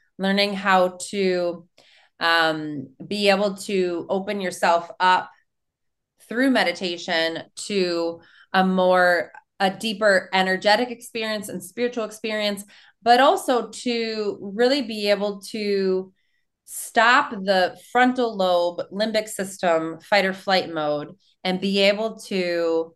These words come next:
become more cognizant of what's going on behind the scenes in the subconscious mind. So meditation is one really big key. The other thing is deep thinking. So we need to engage in a process of deep thinking to access these memories.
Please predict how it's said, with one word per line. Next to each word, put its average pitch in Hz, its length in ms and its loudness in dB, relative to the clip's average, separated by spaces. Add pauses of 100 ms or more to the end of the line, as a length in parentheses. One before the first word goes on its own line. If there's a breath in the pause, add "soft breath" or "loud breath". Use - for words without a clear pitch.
(100)
become 190 480 -2
more 180 540 -2 (400)
cognizant 180 840 0
of 165 460 2
what's 175 240 -4
going 175 240 -2
on 160 160 -2
behind 165 480 -2
the 156 60 -8
scenes 160 420 -8
in 160 80 -8
the 156 80 -6
subconscious 151 640 -6
mind. 151 280 -4 (300 loud breath)
So 262 140 0
meditation 320 520 2
is 220 140 -6
one 214 260 -2
really 214 420 -6
big 196 220 -4
key. 220 380 -4
The 240 140 -4
other 311 240 2
thing 254 360 -2
is 208 280 -6
deep 208 320 -10
thinking. 226 540 -6 (580 soft breath)
So - 200 2
we 254 160 2
need 320 240 2
to 302 140 -2
engage 214 400 -2
in 220 100 -4
a 202 40 -6
process 185 380 -2
of 156 120 -10
deep 175 240 -12
thinking 151 540 -8 (420)
to 233 140 -4
access 190 400 0
these 165 240 -6
memories. 165 600 -4